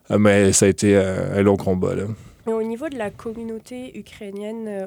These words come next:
Speaker 2: au Québec, t'as dit que quand vous êtes arrivé à Lévis et Québec, il y avait quelques familles. Est-ce que vous vous êtes, euh, regroupés ? Est-ce que,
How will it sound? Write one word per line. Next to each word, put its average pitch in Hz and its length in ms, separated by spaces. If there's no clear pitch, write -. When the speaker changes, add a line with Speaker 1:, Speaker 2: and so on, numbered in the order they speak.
Speaker 2:
au 202 80
Québec, 202 500
t'as 196 160
dit 233 180
que - 220
quand 226 140
vous 220 120
êtes 220 240
arrivé 220 720
à 190 320
Lévis 208 460
et 214 100
Québec, 214 380
il 202 60
y - 20
avait 180 140
quelques 226 560
familles. 185 720
Est-ce 202 260
que 294 480
vous 208 220
vous 208 160
êtes, - 200
euh, 185 300
regroupés ? 202 580
Est-ce 220 180
que, 247 80